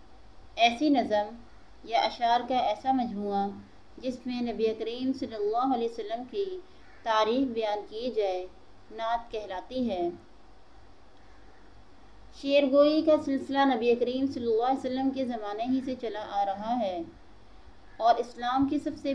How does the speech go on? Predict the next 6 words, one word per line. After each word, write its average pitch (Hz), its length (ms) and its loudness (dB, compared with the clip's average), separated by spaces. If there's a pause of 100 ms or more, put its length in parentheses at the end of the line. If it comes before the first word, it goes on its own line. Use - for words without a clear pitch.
पहले 240 360 -2
शायर 202 440 0
हसन 226 560 -4
बिन 233 240 -2
साबित 247 400 -4 (600)
थे। 208 160 2